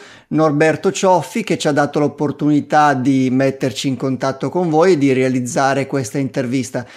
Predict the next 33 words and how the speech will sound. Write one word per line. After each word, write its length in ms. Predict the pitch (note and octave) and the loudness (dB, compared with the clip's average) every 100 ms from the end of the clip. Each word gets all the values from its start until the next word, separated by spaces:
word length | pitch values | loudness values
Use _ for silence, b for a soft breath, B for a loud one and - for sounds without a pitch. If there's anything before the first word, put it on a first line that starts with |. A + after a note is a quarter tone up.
| B - | B -6
Ricordiamo 560 | D#3 F3 D#3+ F#3 F3 | -2 0 2 2 2
ai 80 | D#3+ | 2
nostri 340 | D#3+ C#3+ D#3 | 2 0 -2
ascoltatori 640 | C#3+ - D3+ C3+ C#3 E3 D#3 | -4 -2 -4 -4 -2 0 0
che 120 | D3 | 0
abbiamo 300 | B2+ C#3 C#3 | 0 0 0
intervistato 920 | B2+ C#3+ B2+ B2 - C#3+ C3+ C3+ B2+ B B B - | -2 -4 -4 -6 -2 -2 -2 -6 -6 B B B -2
Norberto 1080 | D#3 G3 F3 E3 C#3 C#3 - F3+ A3 A3+ b b b b - | 0 2 2 2 2 0 -2 0 0 -4 b b b b -12
in 140 | F3+ F3+ | -2 -2
occasione 420 | F#3 F#3 G3+ F#3 | 0 0 2 2
della 200 | D#3 E3+ | 4 4
vinci-, 500 | D#3+ D#3 D3+ D3 F#3+ | 4 4 4 2 0
della, 760 | D3+ D3+ D3 C#3+ C#3 C#3 C3 | 2 4 4 4 2 2 0
eh, 40 | B2+ | 0
della 240 | C#3 D3 | 0 -2
sua 200 | - F#3+ | 0 0
vincita 420 | D#3 E3 - F#3+ | 2 0 0 -2
per 120 | - C#3+ | 0 0
il 120 | B2+ | 0
concorso 720 | F#3+ F3+ D#3+ C#3+ B2 - E3 | -2 0 2 0 0 -2 -2
per 220 | D#3 C#3+ | 0 0
dare 300 | C3+ D3 D3 | 2 2 2
un 200 | D#3 E3+ | 2 2
nome 400 | E3 C#3+ C#3+ D#3 | 2 2 2 2
alla 180 | C#3+ C3+ | 2 0
missione 760 | C3+ C3 - C#3+ C#3 C#3 C#3 C3 | -2 -4 -4 -4 -2 0 0 0
di 80 | C#3 | 0
Luca 300 | C#3 C#3 C3+ | -2 -4 -4
Parmitano, 600 | C3+ C#3+ D3 F#3+ D3 A#2+ | -2 0 0 2 0 -2
la 60 | |
missione 500 | A#2+ A#2 - C#3 C3+ | -4 -6 -4 -2 -2
Volare, 460 | B2+ D#3 D#3 A2+ A#2 | 0 0 0 -2 -6
quindi 360 | C#3 C3+ B2 | -6 -4 -6